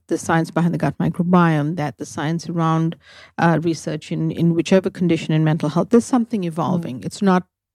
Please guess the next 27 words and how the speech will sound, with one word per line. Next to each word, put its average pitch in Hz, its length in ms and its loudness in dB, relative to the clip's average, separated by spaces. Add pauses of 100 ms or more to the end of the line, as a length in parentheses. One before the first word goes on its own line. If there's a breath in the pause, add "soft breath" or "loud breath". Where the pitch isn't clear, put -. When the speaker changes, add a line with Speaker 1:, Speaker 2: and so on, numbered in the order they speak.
(220)
Speaker 1:
of - 140 -12
course, - 340 -2
ten 180 180 -2
years 170 180 -2
from 170 160 -8
now, 165 220 -2
we'll 160 140 0
be 175 260 -2
much 170 220 0
further 160 320 0
along. 151 400 0 (640 loud breath)
But, 175 580 -4
um, 170 540 -4 (840)
I 208 120 0
feel 202 640 0 (200)
that 180 560 -4
people 196 260 -4
have 185 240 -14
been 208 180 0
supportive. - 720 -4
I - 120 -6
feel 196 260 2
that 196 140 0
where 185 160 2
the 175 140 -2
gap 202 400 -2
is, 156 400 -2